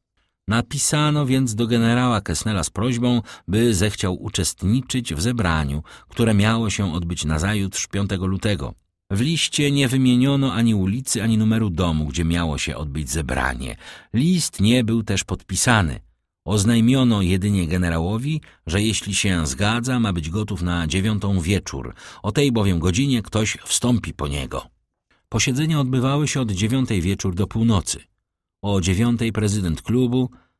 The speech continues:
stawił się u generała. Generał był gotów. Prezydent postawił warunki. Generał nie może dowiedzieć się o miejscu zebrania. Musi zatem zgodzić się, aby zawiązano mu oczy i dać słowo honoru, iż nie będzie starał się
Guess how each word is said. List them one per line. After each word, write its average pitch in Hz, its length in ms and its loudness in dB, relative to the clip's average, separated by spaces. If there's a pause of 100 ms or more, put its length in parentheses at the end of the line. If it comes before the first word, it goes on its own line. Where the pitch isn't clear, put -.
(140)
stawił 101 600 2
się 90 360 0
u 87 100 -8
generała. 87 680 0 (240)
Generał 123 460 -2
był 78 200 -2
gotów. - 480 -4 (520)
Prezydent 135 540 -2
postawił 110 520 0
warunki. 104 600 -2 (300)
Generał 123 480 2
nie 90 120 2
może 76 220 -2
dowiedzieć 71 420 -2
się 71 180 -4
o 69 40 -4
miejscu 87 420 -2
zebrania. 78 520 -4 (340)
Musi 123 320 2
zatem 90 320 0
zgodzić 98 440 0
się, - 180 -2
aby 95 160 0
zawiązano 87 520 0
mu 71 200 -4
oczy 127 380 -4 (300)
i 107 220 -2
dać 80 260 -4
słowo 98 400 -2
honoru, 110 460 -2
iż 90 180 -4
nie 78 100 -2
będzie 82 240 -2
starał 98 540 -2
się 98 320 -4